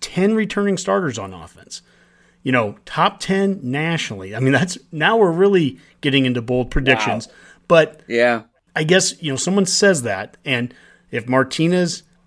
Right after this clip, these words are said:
Speaker 1: has a bounce back year, and we have some depth on the O-line, we have some depth on, in the running back game, and we have a, a workhorse running back immediately that we're gonna be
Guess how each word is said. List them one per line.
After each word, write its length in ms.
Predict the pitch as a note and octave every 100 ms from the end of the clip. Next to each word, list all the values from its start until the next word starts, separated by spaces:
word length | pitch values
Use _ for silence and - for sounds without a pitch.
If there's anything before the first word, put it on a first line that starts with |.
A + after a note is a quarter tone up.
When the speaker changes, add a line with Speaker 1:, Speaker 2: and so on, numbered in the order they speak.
| _ _ _ _
Speaker 1:
has 500 | - D3+ E3 E3 D3
a 180 | D3 C#3+
bounce 420 | C3 A#2 B2+ D3+
back 340 | - D#3+ F3 C#3+
year, 380 | A#2+ G2+ B2 - _ -
and 120 | A#2+
we 120 | A#2+
have 400 | G#2 C3 C3+ C3 - _ _ _ _
some 300 | - B2+ G#2+
depth 320 | G2+ A2+ D3 E3
on 100 | F3
the 100 | E3+
O-line, 480 | F#3+ D#3 G#2+ C3 C#3
we 60 | A2
have 100 | G#2+
some 160 | - G#2+ G2+ A2
depth 320 | A#2 - - -
on, 340 | D3 C#3+ C#3 _ -
in 140 | C3+
the 40 | C3+
running 280 | C#3 F3 C3
back 240 | G#2+ G#2
game, 240 | B2 A#2 B2
and 100 | A#2+
we 80 |
have 140 | B2 B2
a, 140 | A#2 -
a 200 | A#2 G#2+
workhorse 540 | G#2+ C3+ D3+ - D#3+ -
running 200 | C#3+ C#3
back 260 | C3 C3
immediately 600 | A#2+ A2+ C3+ E3+ E3 C#3+ C3
that 120 | B2+
we're 120 | B2
gonna 120 | B2+
be 240 | B2 A2+